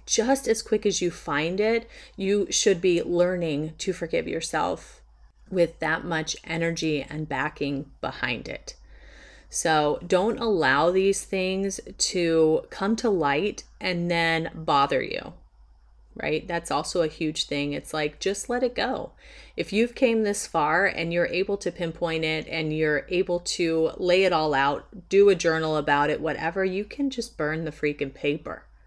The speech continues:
You know, let's be honest, like, just let it go. It's not serving you anymore,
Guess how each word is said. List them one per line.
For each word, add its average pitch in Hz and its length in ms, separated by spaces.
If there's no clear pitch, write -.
You 175 140
know, 143 140
let's 160 240
be 143 140
honest, 143 440
like, - 240
just 151 540
let 147 280
it 135 200
go. - 360
It's 165 240
not 156 240
serving 170 380
you 190 140
anymore, 196 540